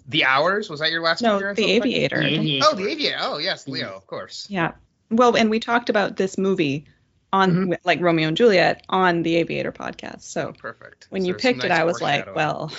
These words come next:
Speaker 2: <laughs>
Speaker 3: Everything circled back around for this.
Speaker 2: That's
Speaker 1: But it
Speaker 2: right.
Speaker 1: was not an official suggestion off of the Aviator
Speaker 2: I don't think
Speaker 1: podcast,
Speaker 2: so.
Speaker 1: I don't believe. Okay.
Speaker 3: Right.
Speaker 1: Yeah. Um, so, yes, your third appearance this year, right? The Hours,
Speaker 2: Guess
Speaker 1: The
Speaker 2: so.
Speaker 1: Aviator, and this? Is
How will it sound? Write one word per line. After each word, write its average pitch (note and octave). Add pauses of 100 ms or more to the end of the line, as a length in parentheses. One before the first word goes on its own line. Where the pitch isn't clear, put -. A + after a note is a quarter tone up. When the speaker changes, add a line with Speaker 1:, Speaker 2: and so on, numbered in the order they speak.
(180)
Speaker 2:
<laughs> -
Speaker 3:
Everything C#3+
circled C#3+
back C3+
around B2+
for -
this. -
Speaker 2:
That's F3
Speaker 1:
But G#3+
it A3
Speaker 2:
right. G#3
Speaker 1:
was G#3
not G#3+
an G#3+
official D#3+
suggestion A#2+
off F#2
of F#2+
the F2+
Aviator F2
Speaker 2:
I D4
don't D#4
think E3
Speaker 1:
podcast, -
Speaker 2:
so. E2+
Speaker 1:
I E2+
don't F2
believe. C2 (200)
Okay. -
Speaker 3:
Right. - (580)
Speaker 1:
Yeah. -
Um, F2 (120)
so, F#3+
yes, A3+
your D3
third A3
appearance A#3+
this -
year, C#4+
right? D#3
The D3+
Hours, F#3
Speaker 2:
Guess G3
Speaker 1:
The E3
Speaker 2:
so. E3+
Speaker 1:
Aviator, F3
and F3
this? A#3+
Is -